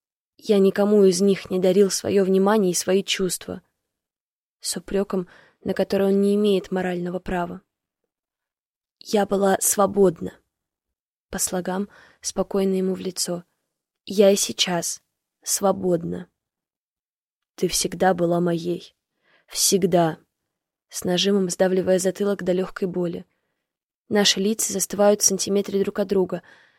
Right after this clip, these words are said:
Мои нервные окончания поют серенаду Тихомирову за то, что он вторгся в интимную зону.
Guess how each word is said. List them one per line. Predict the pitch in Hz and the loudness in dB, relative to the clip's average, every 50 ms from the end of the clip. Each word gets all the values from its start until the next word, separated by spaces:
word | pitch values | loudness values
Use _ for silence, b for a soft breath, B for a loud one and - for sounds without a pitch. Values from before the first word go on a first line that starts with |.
| b b b | b b b
Мои | - 196 202 196 | 2 4 6 6
нервные | 196 196 196 196 190 208 202 | 6 6 4 2 2 0 -2
окончания | 196 - 202 202 - - 220 220 233 220 196 | -2 -2 -4 -4 -2 0 0 2 2 2 0
поют | - - 196 190 196 208 208 | -2 -4 -4 -4 -2 -2 -2
серенаду | - - 190 190 202 208 220 208 202 | -4 -4 -2 0 2 2 2 0 0
Тихомирову | - 202 - - 196 202 214 220 208 202 196 | -4 -6 -6 -4 0 2 2 2 2 0 -2
за | 180 196 190 | -4 -4 -4
то, | - - 220 226 226 B B B B B B B B | -2 0 0 0 0 B B B B B B B B
что | B - - - 208 | B -4 0 2 2
он | 208 | 2
вторгся | 202 - - - 220 208 - - - - 196 | 2 0 0 2 2 2 2 0 -2 -2 0
в | 190 | 0
интимную | 202 196 - - 220 214 214 214 208 208 196 | 0 0 0 0 0 0 0 0 0 0 -2
зону. | 196 196 185 175 175 180 185 | -2 -2 -2 -2 -2 -4 -8